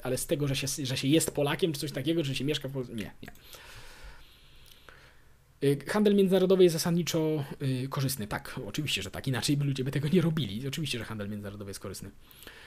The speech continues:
Żadna kultura nie jest, y, lepsza od innej. Jeśli nie ma lepszych i gorszych kultur, to kanibalizm jest wyłącznie kwestią gustu. Oczywiście, że istnieją lepsze i gorsze kultury. Niejednokrotnie ciężko jest to ocenić, tak?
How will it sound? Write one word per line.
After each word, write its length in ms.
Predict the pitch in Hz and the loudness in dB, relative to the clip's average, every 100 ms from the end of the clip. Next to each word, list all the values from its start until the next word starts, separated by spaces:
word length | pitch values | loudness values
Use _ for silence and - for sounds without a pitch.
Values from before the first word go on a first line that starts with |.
| - 135 | -12 4
Żadna 320 | 220 220 226 | 6 6 4
kultura 440 | 220 175 208 208 | 4 4 4 4
nie 300 | 175 175 175 | 4 4 6
jest, 300 | 180 - - 139 | 4 2 -2 0
y, 240 | 135 135 - | 2 0 0
lepsza 500 | 147 170 - 170 160 | 2 2 2 -2 -2
od 220 | 143 135 156 | -4 -2 -2
innej. 380 | 123 107 69 - - - - - - | 0 -2 -6 -12 -18 -16 -12 -8 0
Jeśli 400 | 170 208 214 208 | 4 4 6 8
nie 160 | 214 | 8
ma 120 | 240 202 | 6 4
lepszych 420 | 202 208 247 214 | 4 2 -2 2
i 60 | |
gorszych 360 | 175 190 - 143 | 4 4 2 -2
kultur, 480 | 220 214 - 190 269 - - | 4 4 6 4 2 -10 -6
to 100 | 170 | -2
kanibalizm 840 | - 190 160 180 202 202 190 180 | 2 2 4 4 4 4 2 2
jest 280 | 185 175 156 | 4 4 6
wyłącznie 440 | 165 180 185 175 | 6 6 4 -2
kwestią 300 | - 147 139 | -2 -2 -2
gustu. 340 | 123 107 - - - - | -2 -4 -8 -14 -20 -6
Oczywiście, 460 | 135 160 175 214 165 | -2 0 0 2 2
że 60 | |
istnieją 260 | 135 139 127 | 0 -2 -4
lepsze 240 | 120 - | -4 -4
i 40 | 113 | -6
gorsze 240 | 107 110 | -6 -6
kultury. 320 | 110 107 - - - | -8 -8 -10 -12 -2
Niejednokrotnie 680 | 175 202 202 196 208 208 196 | 4 8 8 6 0 0 0
ciężko 320 | 202 180 180 | 0 0 0
jest 140 | 165 | -2
to 100 | - | -4
ocenić, 540 | - - 196 247 - - | -2 0 2 2 -2 -8
tak? 240 | 120 - | -6 -8